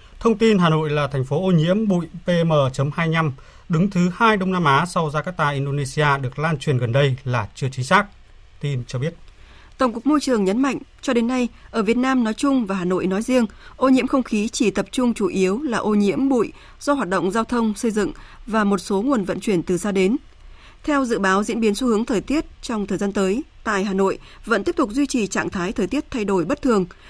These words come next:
Speaker 2: Những ngày nóng xen kẽ những ngày giảm nhiệt độ mạnh do các đợt không khí lạnh tràn về, độ ẩm trong không khí cũng sẽ thay đổi bất thường, sẽ khiến cho tình trạng ô nhiễm bụi tiếp tục diễn ra như những ngày vừa qua.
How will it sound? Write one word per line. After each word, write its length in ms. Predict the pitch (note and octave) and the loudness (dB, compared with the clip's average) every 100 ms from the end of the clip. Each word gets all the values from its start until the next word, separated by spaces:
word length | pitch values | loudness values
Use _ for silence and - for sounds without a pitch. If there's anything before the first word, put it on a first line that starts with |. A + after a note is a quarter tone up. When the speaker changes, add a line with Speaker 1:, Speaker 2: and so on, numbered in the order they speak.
| - | -6
Speaker 2:
Những 180 | A#3+ C4+ | -2 0
ngày 120 | D4+ | 0
nóng 320 | G#3 G3 A#3 | 2 0 0
xen 220 | D#4+ C#4+ | -2 -4
kẽ 140 | A#3 A3+ | -2 -2
những 200 | G3+ B3+ | 0 2
ngày 320 | D4 G#3 F3 - | 2 0 -2 -6
giảm 320 | - G3+ E3 | -4 0 0
nhiệt 160 | E3+ | 0
độ 80 | F#3 | -2
mạnh 220 | E3+ G3 - - - | 0 0 -2 -12 -16
do 220 | - A3+ | -2 0
các 140 | G#3 D4+ | 2 0
đợt 180 | A3+ | -2
không 200 | - A#3 | -2 -4
khí 140 | G3+ G3+ | -2 -2
lạnh 200 | C#4 - | -2 -4
tràn 220 | A#3 G3 | -2 0
về, 200 | G3 F#3+ F3+ - - | 2 2 0 -14 -6
độ 120 | G#3 | 0
ẩm 240 | A3+ G#3 F3 | 2 2 0
trong 220 | - A#3+ | -4 -4
không 140 | A#3+ | -2
khí 200 | A3 G3 | 0 0
cũng 220 | G3 G3 | 0 -2
sẽ 160 | A3+ - | -2 -6
thay 140 | C4+ | -4
đổi 180 | A3+ F3+ | 0 0
bất 160 | G3+ E4+ | 0 0
thường, 240 | B3 G3 F3 - - | 0 2 -2 -10 -16
sẽ 160 | - C#4 | -6 -2
khiến 220 | C4 A3 | 0 0
cho 100 | C#4+ | 0
tình 180 | B3+ F#3 | -2 -2
trạng 180 | G#3 D#3+ | -2 -2
ô 120 | G#3+ | 0
nhiễm 280 | G#3+ F#3+ C4 | 0 2 0
bụi 240 | C4+ F3 - | 0 0 -2
tiếp 80 | - | -2
tục 100 | A3+ | -2
diễn 200 | E3 F#3+ | -2 -4
ra 220 | A3+ C4 A#3+ - - | -2 -2 -2 -8 -2
như 100 | A3+ | 0
những 180 | G3+ B3+ | 0 0
ngày 160 | B3 | -2
vừa 100 | E3+ | -2
qua. 260 | E3+ G#3+ | -2 0